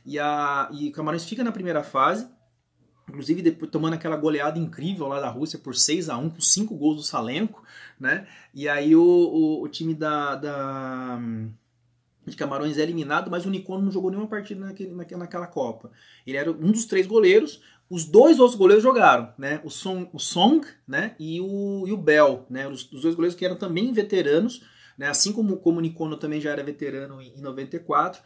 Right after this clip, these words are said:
mas do, os dois jogaram, né? O, o Bell jogou duas partidas, o, o, o, o Song jogou uma partida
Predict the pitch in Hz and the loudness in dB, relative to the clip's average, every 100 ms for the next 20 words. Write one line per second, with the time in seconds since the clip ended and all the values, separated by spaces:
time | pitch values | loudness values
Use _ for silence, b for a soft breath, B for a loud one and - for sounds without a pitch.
0 | b _ 160 156 - 139 170 160 160 135 | b _ -4 -2 -2 -4 -6 -4 -4 8
1 | 156 226 240 226 170 156 185 240 160 175 | 12 12 10 4 4 4 4 2 0 0
2 | 156 151 135 135 156 175 156 143 151 151 | -2 -4 -2 0 2 0 -4 -2 -2 0
3 | 170 170 196 220 233 175 175 165 151 147 | -2 -2 -8 -8 -8 -6 -6 -6 -4 -4
4 | 147 139 135 127 131 131 123 - 151 151 | -6 -12 -12 -12 -12 -12 -10 -8 -6 -8
5 | 143 143 156 202 180 165 - 170 190 | -8 -4 -4 0 0 0 -2 -6 -6